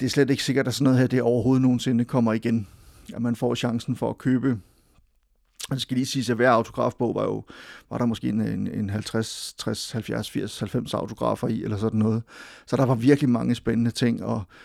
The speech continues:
store, spændende skuespillere, og, og, og som sagt sportsstjerner og politikere og så videre. Jeg tror også, at John Glenn, øh, astronauten, øh, hans autograf var også i den bog, jeg gerne ville have købt og sådan noget. Så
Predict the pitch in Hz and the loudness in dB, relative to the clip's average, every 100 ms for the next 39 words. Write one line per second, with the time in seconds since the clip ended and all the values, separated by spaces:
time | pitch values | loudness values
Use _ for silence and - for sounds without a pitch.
0 | - - - - 117 120 120 123 120 120 | -20 -20 -12 -4 0 0 0 2 2 2
1 | - 123 117 123 113 113 113 110 104 107 | 0 -4 0 0 2 2 2 0 -2 -4
2 | 110 110 - 107 107 - 117 110 117 117 | -4 -6 -8 -8 -8 -8 -10 -8 -6 -6
3 | - 131 120 - 123 110 110 113 123 123 | -4 -4 -2 -4 -2 0 -2 -4 -2 -2
4 | 117 127 123 110 107 113 101 110 117 120 | 0 0 0 -2 -4 -4 -2 2 2 0
5 | - - - - - - - - 110 110 | -6 -20 -20 -20 -20 -18 -14 -8 -4 -4
6 | 113 131 117 113 131 123 120 131 131 - | -2 0 0 0 0 2 2 2 -2 -2
7 | 107 104 110 - 120 123 117 127 123 117 | -2 -2 -4 -2 0 2 0 0 0 -2
8 | 117 - - 113 117 117 110 107 110 104 | -12 -16 -6 -2 0 0 -2 -2 -4 -6
9 | - - 117 110 113 120 113 113 107 107 | -10 -10 -8 -4 -2 -2 -2 -4 -4 -2
10 | 113 110 107 113 113 117 113 113 113 110 | -2 -2 -4 -4 -4 -4 -4 -4 -6 -6
11 | 110 101 104 - - 104 110 107 127 | -4 -4 -6 -8 -10 -6 -4 -2 -2